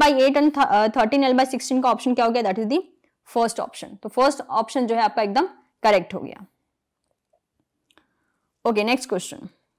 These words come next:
In a group of sibling there are seven sisters and each sister has one brother। How many siblings are to-, अ, are there in total?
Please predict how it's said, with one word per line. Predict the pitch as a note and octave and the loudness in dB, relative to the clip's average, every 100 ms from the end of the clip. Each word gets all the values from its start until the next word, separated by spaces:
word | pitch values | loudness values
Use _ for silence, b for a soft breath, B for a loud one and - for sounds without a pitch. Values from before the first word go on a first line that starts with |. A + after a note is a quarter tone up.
| _ _ _ _ C#4 | _ _ _ _ 0
In | D#4 | 2
a | |
group | E4+ F4 F4 | 4 2 2
of | E4+ | 2
sibling | - D4 A#3 C4+ C4 | 2 0 2 2 4
there | C4 C4+ | 4 2
are | C4+ C#4 | 0 0
seven | D4 G4+ - | 2 0 -2
sisters | - - G#3+ - - _ _ _ _ A3 | -8 -4 -6 -6 -18 _ _ _ _ -2
and | B3 B3 | -2 -2
each | C#4+ F4 - | -2 -2 -2
sister | C#4+ - C4+ A#3 | -4 0 -2 2
has | B3+ D4 - | 0 0 -4
one | G#3 A3+ G3+ | -2 -2 -2
brother। | - - - - _ _ b b b B3 | -6 -10 -14 -18 _ _ b b b 2
How | E4 | 4
many | F#4 G4+ - | 4 2 0
siblings | D4 C4+ D#4+ - - | 2 4 2 0 0
are | C4 C4 | 0 2
to-, | A#3+ A3 | -2 0
अ, | G#3 G#3 - A#3 | -2 -2 0 2
are | |
there | A#3 A3+ A#3 | 4 2 2
in | D4 | 0
total? | F#3 E3+ | -4 -8